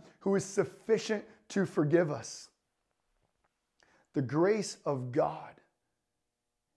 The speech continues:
is such good news that we are unable to contain it. Think about it like this. If, if tomorrow the I R S shows up at your door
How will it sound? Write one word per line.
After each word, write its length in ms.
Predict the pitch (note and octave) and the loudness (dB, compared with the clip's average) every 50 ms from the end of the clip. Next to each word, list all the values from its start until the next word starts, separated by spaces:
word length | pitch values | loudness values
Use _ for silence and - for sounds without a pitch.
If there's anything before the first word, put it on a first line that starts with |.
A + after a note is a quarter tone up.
| _ _ - | _ _ -10
is 100 | C#3 - | -10 -10
such 520 | - - - - G3 G3+ G3 - - D#3+ | -10 -8 0 2 2 2 2 -2 -6 0
good 200 | C#3 F3 E3 C#3 | 2 2 4 4
news 240 | C#3 D3 E3 F3 C#3 | 2 0 0 0 0
that 120 | C#3+ D3+ | -2 0
we 140 | D#3 D#3 E3+ | 2 2 2
are 160 | C#3 C3+ - - | 2 2 0 -4
unable 800 | - F3 E3+ D#3 D3 D3 - - - D3+ D#3 E3 E3+ D3 D#3 C#3+ | -4 -4 -2 -4 -6 -8 -10 -12 -8 -4 -2 -2 -2 0 0 -2
to 200 | B2+ - - D3+ | -4 -4 -10 -12
contain 560 | C3 - C3 B2 - - - A2+ A#2+ B2 A#2+ A#2 | -10 -10 -12 -12 -12 -16 -18 -16 -16 -16 -16 -16
it. 1120 | - _ _ _ _ _ _ _ _ _ _ _ _ _ _ _ _ _ _ - D#3 D#3 - - | -20 _ _ _ _ _ _ _ _ _ _ _ _ _ _ _ _ _ _ -10 -10 -10 -8 -4
Think 120 | - A#3+ D#4 | -2 0 4
about 200 | D4+ B3 G3+ D#3 | 6 6 6 8
it 40 | D3+ | 8
like 200 | D3 C#3 B2+ - | 6 6 6 2
this. 320 | C#3+ A#2+ - - - - _ _ _ _ _ _ _ _ _ _ _ _ _ _ _ _ _ _ _ _ _ _ _ _ _ _ _ _ _ _ _ _ _ _ _ _ _ _ _ _ - | 0 0 0 -4 -12 -16 _ _ _ _ _ _ _ _ _ _ _ _ _ _ _ _ _ _ _ _ _ _ _ _ _ _ _ _ _ _ _ _ _ _ _ _ _ _ _ _ -4
If, 120 | D#3 C#3+ D3+ - _ _ _ _ _ _ _ _ _ _ _ _ _ _ _ _ _ - | -4 -4 -4 -8 _ _ _ _ _ _ _ _ _ _ _ _ _ _ _ _ _ -12
if 100 | E3 - | -12 -10
tomorrow 440 | - - F#3+ F3+ G3 A#3 A3+ D#3+ C#3+ | -6 -2 2 4 6 8 8 8 6
the 80 | C3 C3+ | 4 2
I 180 | - E3+ E3+ | 4 4 6
R 140 | D#3+ D3 C#3 | 6 8 6
S 140 | B2+ A#2+ - | 6 4 0
shows 380 | - - E3+ E3 D#3+ D#3 C#3 | -2 2 2 4 4 2 0
up 300 | D#3 D#3+ D3+ C#3 C3 - - | 0 -2 -2 -2 -4 -4 -10
at 100 | C3+ C3 | -8 -6
your 140 | B2+ C#3 B2+ | -4 -4 -4
door 380 | A#2 B2+ A#2+ A#2 G#2+ F#2 E2+ | -4 -6 -8 -8 -10 -14 -20